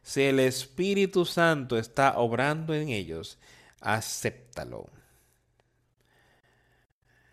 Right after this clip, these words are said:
Entonces todos seamos uno como esta gente, ¿verdad? Eran uno con Jesucristo y una con Pedro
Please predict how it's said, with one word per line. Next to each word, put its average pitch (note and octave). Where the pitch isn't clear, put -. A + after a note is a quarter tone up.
Entonces G#2+
todos A2
seamos G#2+
uno B2+
como A2
esta B2
gente, A2+
¿verdad? A#2+
Eran G#2+
uno D3+
con B2
Jesucristo C3+
y A#2
una B2
con G#2
Pedro D#3